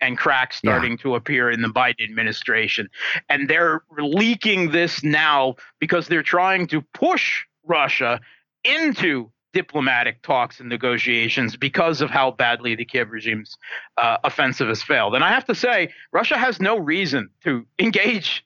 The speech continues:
Speaker 2: That, and, and that's, yes, that's my next question. You've been very consistent on this issue, and I ask you this every time we have you on the show.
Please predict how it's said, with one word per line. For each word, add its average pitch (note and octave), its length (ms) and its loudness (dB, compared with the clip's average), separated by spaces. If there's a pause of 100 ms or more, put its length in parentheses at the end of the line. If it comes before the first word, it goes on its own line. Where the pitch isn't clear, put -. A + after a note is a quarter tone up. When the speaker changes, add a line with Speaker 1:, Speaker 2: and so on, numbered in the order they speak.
(120)
Speaker 2:
That, D#3+ 200 2
and, D#3+ 400 2
and D#3 240 2
that's, G3+ 400 0
yes, D#3+ 420 0
that's F3 260 0
my G#3+ 160 2
next F3 200 2
question. C#3+ 340 2
You've G#3+ 180 2
been C4+ 180 4
very G#3 260 4
consistent D#3 720 2
on C3+ 140 4
this A#2+ 180 2
issue, A#2+ 240 2
and C#3 100 2
I G3+ 100 2
ask A#3 320 0
you G#3+ 100 4
this D3+ 280 2
every F#3 280 2
time E3+ 320 2
we D3 140 4
have C3+ 160 2
you B2+ 100 2
on B2 80 4
the A#2 60 2
show. G#2 340 0